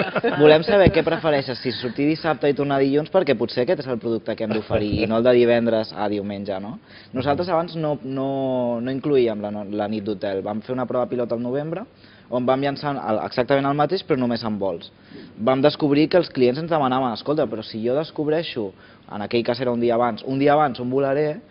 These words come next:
és un problema per mi ara buscar-me l'hotel», i per això ara l'incloem, no? Llavors, és a mesura que vas aprenent del client, que vas adaptant el producte al que realment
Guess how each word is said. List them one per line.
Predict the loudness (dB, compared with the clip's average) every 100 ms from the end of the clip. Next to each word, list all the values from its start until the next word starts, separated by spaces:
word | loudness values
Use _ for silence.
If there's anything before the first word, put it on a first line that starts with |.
| -20 -20 -4
és | -4 -4 -18 -8 -4
un | -2
problema | 4 4 4 2
per | -2 -2
mi | -2
ara | 0
buscar-me | 0 -2 -6 -4
l'hotel», | -4 -4 -6 -6
i | -4
per | -4
això | -2 2
ara | 4 4
l'incloem, | 2 -2 -4 -2 -4
no? | -2
Llavors, | 0 2 2 0
és | -6 -6
a | -8
mesura | -6 -4 -2
que | -2
vas | -6
aprenent | -6 -6 -6 -2
del | -4
client, | -2 0 0 0
que | -4
vas | -4 -4
adaptant | -4 -4 -4
el | -4
producte | -2 -2 -4 -14 -14 -8
al | -6
que | -4
realment | -2 -2 -2 -10 -14